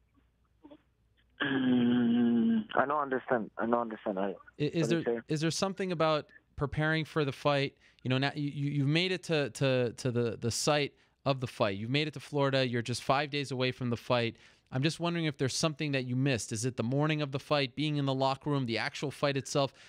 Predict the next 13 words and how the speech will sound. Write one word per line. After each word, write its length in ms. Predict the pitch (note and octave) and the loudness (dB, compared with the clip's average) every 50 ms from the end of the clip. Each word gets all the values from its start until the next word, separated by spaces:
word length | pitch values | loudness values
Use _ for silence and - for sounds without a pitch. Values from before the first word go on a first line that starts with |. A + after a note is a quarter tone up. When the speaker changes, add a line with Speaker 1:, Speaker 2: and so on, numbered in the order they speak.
| - - | -8 -4
Speaker 2:
Like, 100 | C#3 C3+ | -4 -2
what 120 | C#3+ F3+ G3 | 0 0 0
did 120 | G3+ E3+ | 0 0
you 60 | F#3 | -2
miss 200 | F3+ F3 D#3+ - | -2 -2 -2 -2
most 280 | E3 D#3 D3+ D3 - - | 0 0 0 0 0 0
about 200 | C#3 C#3+ C3 B2 | 0 0 0 0
being 160 | C#3+ C#3 C#3 | 0 -2 0
away 220 | C3+ B2 C3+ C3 | 0 2 2 0
from 160 | C3 - B2 A2 | 0 -2 -4 -4
the 80 | G#2 | -4
sport? 380 | - - - G#2+ F#2 C#2 - - _ _ - - - _ _ - - - - - - - - - - - - - _ _ _ _ _ - | -4 -4 -2 0 0 0 -2 -6 _ _ -20 -20 -20 _ _ -20 -20 -16 -14 -12 -10 -8 -8 -8 -8 -8 -10 -12 _ _ _ _ _ 8
Speaker 1:
Uh, 600 | D#3+ E3 F3 F3 F3 F3 E3+ E3 D#3+ D#3+ D3+ - | 8 8 8 6 2 -2 -2 -4 -4 -4 -4 -6